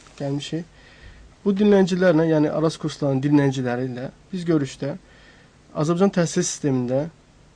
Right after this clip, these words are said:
e, universitet anlayışı, xaricdə təhsil alma, yəni, e, abituriyentin və tələbə olacaq abituriyentlərin hədəfində, e,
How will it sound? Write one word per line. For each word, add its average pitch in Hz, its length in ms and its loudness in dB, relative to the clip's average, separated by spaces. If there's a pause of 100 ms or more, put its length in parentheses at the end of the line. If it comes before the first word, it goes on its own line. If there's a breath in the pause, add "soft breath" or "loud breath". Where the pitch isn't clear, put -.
(120)
e, 143 260 -8
universitet 147 480 2
anlayışı, 127 580 -6 (800 soft breath)
xaricdə 151 400 4
təhsil 147 340 -2
alma, 123 400 -6 (800 soft breath)
yəni, 165 320 -2
e, 156 180 -8 (140)
abituriyentin 185 760 0 (120)
və 165 160 2
tələbə 147 540 2
olacaq 147 420 2
abituriyentlərin 135 720 -4 (340 soft breath)
hədəfində, 151 600 2 (640)
e, 139 140 -6